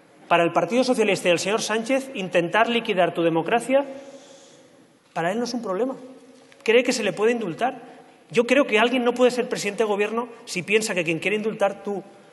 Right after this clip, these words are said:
eh, quien quiere cargarse tu democracia, intenta hacerlo. Miren, ¿sabe la diferencia entre un estadista y un oportunista? La diferencia es que un estadista,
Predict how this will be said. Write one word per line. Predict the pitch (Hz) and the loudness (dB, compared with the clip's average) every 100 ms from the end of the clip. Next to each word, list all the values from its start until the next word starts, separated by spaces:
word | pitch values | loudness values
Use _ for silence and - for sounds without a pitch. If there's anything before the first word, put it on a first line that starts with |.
| - - | -20 -8
eh, | 165 156 147 135 151 151 | -2 0 0 -2 -4 -2
quien | 175 | -2
quiere | 196 208 | 0 0
cargarse | 180 165 180 196 | 2 2 0 -2
tu | |
democracia, | 202 185 196 190 247 247 - - - | -2 0 -2 -2 -2 -4 -12 -14 -8
intenta | 143 226 226 | 0 0 2
hacerlo. | 160 269 262 - - - - - | 2 2 2 -8 -12 -20 -20 -6
Miren, | 220 233 | 2 2
¿sabe | 214 226 277 | 4 6 6
la | |
diferencia | 269 262 240 233 233 | 6 4 2 2 2
entre | 220 214 | 2 2
un | 214 | 2
estadista | 185 - 185 220 202 | 2 2 2 2 0
y | 196 | 2
un | |
oportunista? | 196 190 185 208 262 - 123 - - - - - - - - | 2 0 0 -2 -4 -4 -10 -12 -20 -20 -20 -20 -20 -20 -6
La | 160 | -2
diferencia | 160 180 214 247 | 0 0 2 0
es | 247 | 2
que | 214 | 0
un | 185 208 | 2 2
estadista, | 220 214 233 254 220 277 | 2 4 2 2 2 2